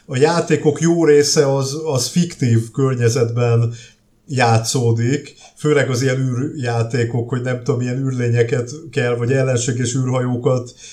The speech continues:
levadászni, addig a Lunar Lander az tulajdonképpen egy szimulátor,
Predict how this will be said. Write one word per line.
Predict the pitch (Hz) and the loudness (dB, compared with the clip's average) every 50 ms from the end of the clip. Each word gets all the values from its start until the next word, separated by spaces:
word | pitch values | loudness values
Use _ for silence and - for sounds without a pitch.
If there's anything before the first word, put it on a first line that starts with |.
| - - _ | -20 -20 _
levadászni, | - 123 127 127 127 135 131 131 139 139 135 131 - 139 143 | -4 0 0 2 2 2 2 2 2 2 2 0 0 -2 0
addig | 135 135 135 135 139 135 | 0 0 0 0 2 2
a | 147 | 2
Lunar | 143 143 151 151 147 139 135 131 | 2 2 2 2 2 2 2 2
Lander | 135 139 135 135 143 135 | 2 2 2 2 2 2
az | 131 117 - | 2 0 0
tulajdonképpen | - 139 139 131 123 131 135 135 147 135 - 147 139 | 2 2 2 2 2 0 0 0 0 2 2 2 2
egy | 135 135 | 2 2
szimulátor, | - - 151 127 117 113 110 104 104 104 101 - 123 113 110 107 107 110 110 | 2 2 2 2 4 4 4 4 2 0 0 0 2 2 2 2 2 0 -4